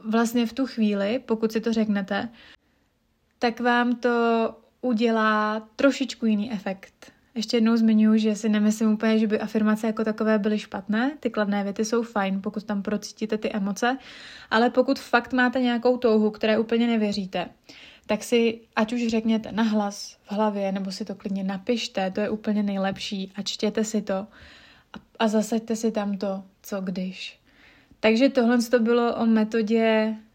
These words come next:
Co když, kterou moc ráda využívám právě na ty věci, které se týkají toho, když něčemu nevěříme nebo když třeba nevěříme sami sobě.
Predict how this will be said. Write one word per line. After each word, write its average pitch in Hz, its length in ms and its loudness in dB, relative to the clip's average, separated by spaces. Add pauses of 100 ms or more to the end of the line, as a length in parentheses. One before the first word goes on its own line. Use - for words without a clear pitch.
(120)
Co 196 120 -4
když, 226 460 -2
kterou 214 340 0
moc 214 340 0
ráda 214 240 2
využívám 202 840 -2
právě 196 420 -2
na 190 140 -2
ty 208 120 -4
věci, 196 340 -6
které 208 300 -4
se 208 160 -4
týkají 202 440 -4
toho, 202 260 -2
když 196 240 -4
něčemu 220 380 0
nevěříme 214 560 2
nebo 208 180 0
když 202 200 -4
třeba 208 240 -4
nevěříme 202 440 -2
sami 214 260 0
sobě. 202 420 -2